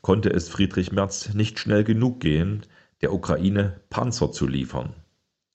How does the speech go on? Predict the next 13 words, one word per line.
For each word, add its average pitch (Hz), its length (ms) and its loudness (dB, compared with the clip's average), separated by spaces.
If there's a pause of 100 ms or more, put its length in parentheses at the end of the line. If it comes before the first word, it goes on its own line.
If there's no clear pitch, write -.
(400)
Sein 101 380 2
Ziel 78 260 2
dabei: 82 540 2 (760)
"Er 85 160 4
will 127 200 4
nicht", 104 520 -2 (440)
Zitat, 87 640 -4 (440)
"dass 80 220 0
Putin 123 480 2
diesen 104 320 0
Krieg 95 340 -2
politisch 85 480 0
überlebt." 82 720 -2